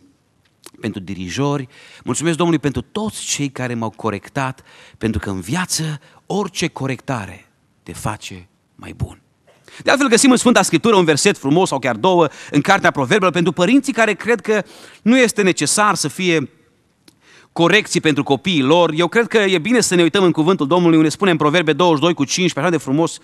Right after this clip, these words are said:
"Nebunia este lipită de inima copilului." Un verset care e aspru.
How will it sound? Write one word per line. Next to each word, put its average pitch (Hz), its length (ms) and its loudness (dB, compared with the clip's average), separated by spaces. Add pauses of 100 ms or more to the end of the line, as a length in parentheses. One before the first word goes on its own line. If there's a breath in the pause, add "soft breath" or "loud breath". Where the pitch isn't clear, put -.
(380 loud breath)
"Nebunia 208 580 4
este 220 300 0
lipită 202 560 0
de 170 100 0
inima 170 300 2
copilului." 135 400 0
Un 214 80 4
verset 277 240 0
care 311 180 2
e 285 100 -4
aspru. - 460 -4